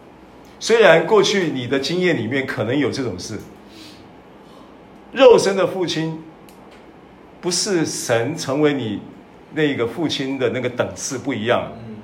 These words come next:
你不要被你的肉身的父亲所代表的权柄、错误的诠释而误解了神。怎么说呢？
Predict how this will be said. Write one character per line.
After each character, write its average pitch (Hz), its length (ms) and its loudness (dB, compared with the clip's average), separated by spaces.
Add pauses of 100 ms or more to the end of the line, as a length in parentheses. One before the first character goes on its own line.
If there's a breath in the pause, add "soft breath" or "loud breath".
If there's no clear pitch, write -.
(460)
你 135 120 -2
不 202 100 -4
要 220 220 8
被 214 200 6
你 135 220 -2
的 143 160 2
肉 208 220 6
身 175 180 -2
的 165 80 2
父 170 220 -2
亲 170 260 -2
所 139 160 -4
代 139 180 4
表 120 160 2
的 120 120 -2
权 123 280 -4
柄、 143 220 -6
错 165 300 0
误 151 120 2
的 127 160 0 (220)
诠 120 300 -4
释 143 280 -4 (520 loud breath)
而 127 120 4
误 196 300 0
解 98 200 -2
了 104 120 -6
神。 92 240 -8 (1120)
怎 143 140 -4
么 170 80 2
说 202 240 6
呢？ 190 220 4